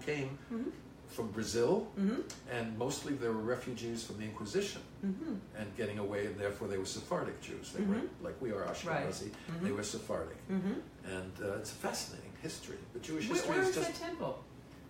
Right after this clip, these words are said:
Speaker 1: It's at seventy, no, now it wasn't there then, but it's the same congregation.
Speaker 2: Right.
Speaker 1: It was the oldest congregation in America.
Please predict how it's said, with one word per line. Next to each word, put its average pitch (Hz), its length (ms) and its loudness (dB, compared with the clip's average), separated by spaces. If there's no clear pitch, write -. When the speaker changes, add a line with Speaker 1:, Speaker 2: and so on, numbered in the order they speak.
Speaker 1:
It's - 120 -2
at 113 100 0
seventy, 147 380 -2
no, 101 100 0
now 110 280 2
it 87 140 -4
wasn't 95 320 -2
there 92 220 0
then, 147 240 0
but - 100 -2
it's - 100 -6
the - 60 -4
same 110 200 0
congregation. 92 760 -2
Speaker 2:
Right. 180 280 8
Speaker 1:
It 104 100 0
was - 120 -2
the 110 80 0
oldest 110 260 0
congregation 101 440 -4
in 95 60 -6
America. 90 280 -4